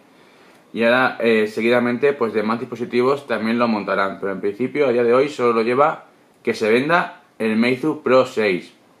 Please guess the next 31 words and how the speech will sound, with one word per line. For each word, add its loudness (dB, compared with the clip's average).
Como 0
ya 4
os, -2
os 0
he 4
dicho, 4
eh, 2
me 0
han -2
puesto 0
el 4
idioma 2
en -2
castellano. 0
Eh, 0
me -4
han -2
puesto -4
una 2
rom 2
china 0
multilenguaje. 0
Esto, -2
esto, 2
pues, -18
corre, 2
es -4
Flyme 0
cinco -4
punto 0
ocho, 2